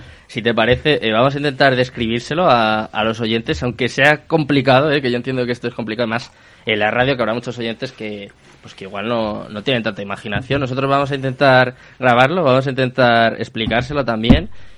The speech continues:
Y me parece que van a tenerlo pronto también en nuestras redes sociales, así que bueno, para que se hagan una idea de cómo funciona esto. A ver, Alejandro, tú, tú lo cuentas y yo lo grabo, ¿te parece?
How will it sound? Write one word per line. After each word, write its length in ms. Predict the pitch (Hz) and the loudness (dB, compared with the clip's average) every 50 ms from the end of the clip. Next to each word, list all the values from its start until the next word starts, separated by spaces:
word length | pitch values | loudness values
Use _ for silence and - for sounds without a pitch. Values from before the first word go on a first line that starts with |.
| - - | -20 -10
Y 120 | - 117 107 | -8 -4 -2
me 120 | 113 107 | -2 0
parece 300 | 107 110 110 127 - 143 | 0 0 0 2 0 2
que 60 | 123 | 4
van 120 | 127 123 123 | 4 4 4
a 60 | 117 | 2
tenerlo 280 | 127 117 113 113 117 | 2 0 2 0 0
pronto 260 | 104 117 113 107 110 107 | 0 -2 -4 -6 -4 -6
también 280 | 104 104 107 107 107 | -4 -4 -4 -4 -4
en 60 | 107 | -6
nuestras 500 | 107 104 - - - 104 104 101 98 101 | -8 -10 -12 -18 -16 -14 -14 -14 -14 -12
redes 240 | 107 113 110 107 107 | -10 -8 -8 -8 -8
sociales, 420 | - 110 - - 107 107 139 143 131 | -10 -12 -10 -10 -10 -10 -8 -10 -12
así 200 | 107 - 107 101 | -16 -16 -16 -16
que 100 | - 104 | -14 -10
bueno, 260 | 101 110 123 101 - - | -8 -8 -8 -8 -10 -10
para 160 | 104 104 101 | -10 -8 -8
que 80 | 104 | -8
se 100 | 104 - | -6 -6
hagan 320 | 117 110 117 117 120 120 - - | -2 0 0 0 -2 -4 -6 -4
una 160 | 131 123 117 | -4 -2 -2
idea 240 | 113 113 123 147 143 | 0 2 0 2 0
de 120 | 123 107 | 0 -4
cómo 180 | - 107 110 110 | -4 -8 -8 -8
funciona 420 | - 110 107 - - 110 107 123 | -8 -10 -10 -10 -10 -6 -6 -6
esto. 220 | 156 - - 104 | -6 -6 -10 -8
A 40 | 101 | -4
ver, 120 | 117 127 113 | -4 -2 -2
Alejandro, 400 | 107 110 - 135 120 107 110 107 | -4 -4 -4 -4 -4 -4 -6 -4
tú, 420 | - 135 143 147 147 147 143 131 - - - _ _ | -4 -2 0 0 0 -2 -2 -4 -8 -18 -20 _ _
tú 80 | - | 0
lo 100 | 147 151 | 2 4
cuentas 280 | 139 165 160 180 151 127 | 4 4 2 2 -4 -4
y 60 | 131 | -2
yo 100 | 123 127 | -2 0
lo 80 | 127 117 | 0 0
grabo, 320 | 110 98 98 87 - - - - _ | -2 -4 -8 -12 -14 -18 -20 -18 _
¿te 100 | - 113 | -10 -4
parece? 360 | 110 110 131 135 - 170 | -2 -2 -2 -2 -6 -10